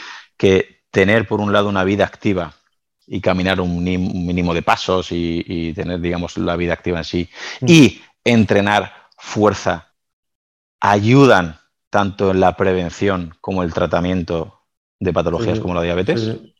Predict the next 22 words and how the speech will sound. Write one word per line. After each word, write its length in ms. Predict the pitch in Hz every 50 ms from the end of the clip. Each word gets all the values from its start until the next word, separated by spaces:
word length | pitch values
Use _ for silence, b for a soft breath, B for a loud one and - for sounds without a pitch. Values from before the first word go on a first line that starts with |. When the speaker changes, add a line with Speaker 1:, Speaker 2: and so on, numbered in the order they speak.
| _
Speaker 2:
Ambos 360 | - 117 117 117 110 110 107 -
son 240 | - - - 113
muy 120 | 107 110 113
importantes. 640 | 104 101 - 107 104 101 98 95 92 - 90 - _ b b b b b -
Los 100 | 117 -
pasos 280 | - 117 113 113 117 -
son 120 | 123 117
importantes, 460 | 113 110 - 113 104 120 127 139 165 143
hay 100 | 120 107
que 100 | 107 104
ser 120 | - 107
activo. 460 | 101 98 - - 120 123 139 160 151
Una 260 | - - 104 101 98
persona 300 | 92 107 101 113 110 110
que 100 | 107 -
va 100 | 107 107
al 80 | 107 104
gimnasio 520 | - - 113 110 110 110 110 - - 110
una 180 | 110 113 107 101
hora 120 | 104 101
al 120 | 101 101 101
día 280 | 107 107 104 101 -